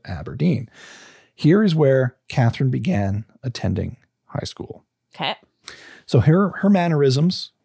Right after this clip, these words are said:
Speaker 1: would continue here as she was, you know, an outcast and a loner.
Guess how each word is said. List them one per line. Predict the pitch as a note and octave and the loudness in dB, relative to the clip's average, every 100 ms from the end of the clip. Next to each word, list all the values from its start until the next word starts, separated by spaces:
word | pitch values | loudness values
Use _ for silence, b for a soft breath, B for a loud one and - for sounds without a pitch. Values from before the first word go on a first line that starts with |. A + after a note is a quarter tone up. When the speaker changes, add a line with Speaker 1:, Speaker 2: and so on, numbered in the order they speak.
| - | -4
Speaker 1:
would | C3 | -2
continue | D#3 D#3 D#3+ D#3 | 0 0 0 0
here | C3+ A2+ G#2 | -2 0 0
as | G#2+ | -2
she | A2+ A2+ | -4 -4
was, | G#2+ G#2 G#2 - - _ _ _ _ _ | -4 -4 -6 -10 -16 _ _ _ _ _
you | G2+ | -4
know, | G2 | -2
an | G2 G2+ | -4 -6
outcast | A2 G#2+ - - G2 - - - _ - | -6 -8 -6 -8 -8 -10 -16 -20 _ -4
and | G#2+ | -2
a | |
loner. | G#2+ G#2+ G2+ F#2+ - | -2 -2 -4 -8 -12